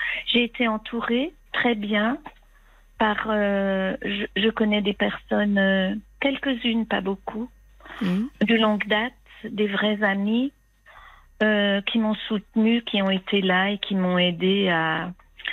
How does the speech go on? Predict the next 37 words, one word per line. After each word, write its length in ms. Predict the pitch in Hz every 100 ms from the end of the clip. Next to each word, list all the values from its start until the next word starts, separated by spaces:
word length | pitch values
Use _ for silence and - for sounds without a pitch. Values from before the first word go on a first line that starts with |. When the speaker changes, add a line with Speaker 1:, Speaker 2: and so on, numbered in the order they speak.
| - - - 185
Speaker 1:
voilà, 360 | 185 175 170 -
à 100 | 196 -
sortir 360 | 196 - 214
la 100 | 202
tête 300 | 190 190 180
de 120 | 180 185
l'eau. 360 | 170 180 190 -
Alors 240 | 190 202
maintenant, 460 | 196 190 - 247 302
moi 340 | 233 214 247 415 - - - - 247
Speaker 2:
Oui. 340 | 190 180 294 - - -
Où 120 | 202
vous 180 | 196 202
en 100 | 175
Speaker 1:
au 40 | 165
Speaker 2:
êtes, 160 | 170
Speaker 1:
début 120 | 180 151
Speaker 2:
vous, 180 | 165
aujourd'hui ? 480 | 160 156 151 147 156 190
Speaker 1:
Voilà. 320 | 208 165 - - _ -
Alors 260 | 202 202 285
aujourd'hui, 840 | 320 254 233 185 196 214 254 359 - _ -
quand 140 | 294 302
il 100 | 311
était 240 | 320 - 285
parti, 500 | 269 262 - 311 311
je 60 |
me 80 | 262
suis 200 | 247 269
inscrite 460 | 247 240 - 285 - - -
immédiatement, 1080 | 277 285 226 214 240 233 - 247 247 277 - - - - _ _ -
on 40 |
va 140 | 233 233
dire, 260 | 214 269 - -
non, 180 | 208 175
pas 160 | 208 208
immédiatement. 720 | 202 185 180 180 - 285